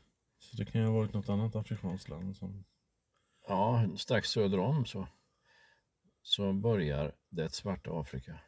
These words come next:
Speaker 2: Det är en olustig hantering och en förskräcklig hantering. Och skulle någon då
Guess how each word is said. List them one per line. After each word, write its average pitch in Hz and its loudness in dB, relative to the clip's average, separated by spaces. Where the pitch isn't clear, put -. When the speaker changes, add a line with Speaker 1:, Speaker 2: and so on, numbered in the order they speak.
Speaker 2:
Det 90 2
är 95 0
en 92 0
olustig 95 -2
hantering 90 -4
och - -10
en 80 -6
förskräcklig - -8
hantering. - -10
Och 90 -6
skulle 90 0
någon 104 0
då 73 0